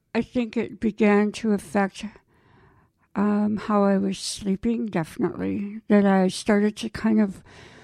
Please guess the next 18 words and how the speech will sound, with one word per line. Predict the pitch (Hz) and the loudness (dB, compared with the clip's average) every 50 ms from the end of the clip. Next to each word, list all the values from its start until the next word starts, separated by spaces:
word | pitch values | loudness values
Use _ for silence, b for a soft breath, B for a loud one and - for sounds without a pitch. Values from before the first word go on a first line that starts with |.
| B B B B B B B | B B B B B B B
not | - 277 294 311 | 2 4 4 6
only | 320 302 285 269 | 4 4 2 2
withdraw | 233 214 202 - - - 226 214 208 214 | 2 2 0 0 0 0 2 4 4 4
into | 208 - 220 226 226 220 | 2 2 2 2 4 4
myself, | 214 208 208 196 - - 240 220 214 214 202 - 208 202 | 4 4 2 2 0 0 0 2 2 0 0 -4 -12 -2
but | - 220 208 208 - - | 2 4 4 4 2 0
I | - - 214 | 0 2 4
was | 214 214 208 196 196 | 4 4 4 2 0
really | 208 208 226 226 247 247 220 | 0 0 2 4 6 6 6
looking | 202 202 208 208 - 233 220 220 - - - | 6 4 2 4 2 2 2 2 0 2 2
at | 185 196 202 196 - | 2 4 2 2 0
the | 208 180 | -2 0
world | 185 196 208 208 208 208 196 190 175 - | 2 4 4 6 6 6 4 2 0 -4
through | - - - - - 202 196 196 196 196 190 190 190 - - - | -10 -16 -18 -10 -4 2 4 6 6 8 6 6 4 2 0 -6
very | 240 214 202 190 180 190 208 208 208 214 214 202 196 185 170 - _ | -10 -10 -8 -6 2 4 6 6 6 6 4 4 4 2 0 -2 _
dark | 196 180 180 190 - - - - - _ _ | -2 -2 -2 -2 -4 -8 -16 -20 -20 _ _
glasses, | - 180 175 180 175 165 - - - - - 269 - - - - b b b b b b b b b b b b b b b 320 | -4 -2 0 0 -2 -2 -4 -8 -10 -10 -12 -14 -16 -18 -20 -20 b b b b b b b b b b b b b b b -2
um, | 240 202 202 196 196 190 196 196 - | 2 4 6 6 6 6 4 2 -2